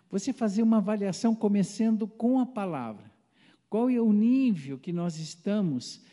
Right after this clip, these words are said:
Será que eu poderia dar minha nota dez? Podia dar nota oito, sete? Mas, gente, isso é importante, porque você tendo esse feedback, você tem consciência real daquilo que se está. Agora,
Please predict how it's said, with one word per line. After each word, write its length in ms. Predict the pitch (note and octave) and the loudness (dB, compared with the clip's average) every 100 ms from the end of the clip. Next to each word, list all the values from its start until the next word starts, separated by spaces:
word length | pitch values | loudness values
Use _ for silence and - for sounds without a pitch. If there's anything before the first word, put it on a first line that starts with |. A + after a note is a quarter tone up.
| _ | _
Será 200 | - A3+ | -10 -6
que 80 | A#3 | -4
eu 60 | A#3+ | -4
poderia 440 | A3 G3 G3+ F#3 | -2 -2 -2 -4
dar 220 | D#3+ G3+ | -2 -2
minha 200 | F3+ E3+ | -2 -4
nota 380 | E3 G3 F#3+ D#3+ | -2 -4 -4 -8
dez? 460 | C#3 G#3+ A3+ F3+ - | -6 -4 -2 -4 -4
Podia 260 | F3 G3 | -4 -4
dar 160 | F3+ E3+ | -4 -4
nota 300 | D#3+ E3 C3+ | -6 -6 -2
oito, 500 | F#3+ A#3+ G#3 - C#3 | 2 4 2 -2 -12
sete? 380 | - A3 A#3 A3+ - - | -8 -4 -4 -6 -14 -4
Mas, 140 | G3+ | 0
gente, 300 | G3 C4 - | 2 2 2
isso 300 | F#3+ A#3+ A3+ | -2 -4 -2
é 20 | B3 | -4
importante, 640 | F3+ D#3+ C3+ A#3+ A3 - | -4 -8 -6 -2 -2 -4
porque 180 | - A#3 | -8 -6
você 280 | A3+ A#3 | -6 -6
tendo 280 | A3 G3+ F3+ | -6 -6 -6
esse 180 | D#3+ F3+ | -8 -10
feedback, 600 | - C#3 D3 G#3+ G#3 - - - - | -14 -16 -8 -6 -4 -8 -20 -18 -8
você 220 | G3+ A3 | -6 -6
tem 160 | A#3+ | -6
consciência 640 | A3 A3+ A3 - G#3 G3+ A3 | -6 -4 -4 -4 -6 -6 -6
real 340 | G#3 F#3+ F3+ | -4 -4 -4
daquilo 320 | F#3 G3 F#3 | -4 -6 -8
que 80 | - | -10
se 100 | - | -14
está. 380 | G#3 A3 G#3 - - _ _ _ _ _ _ _ - - | -10 -6 -6 -8 -16 _ _ _ _ _ _ _ -20 -12
Agora, 440 | G3 G3+ F#3 C#3+ | -4 -2 -2 -4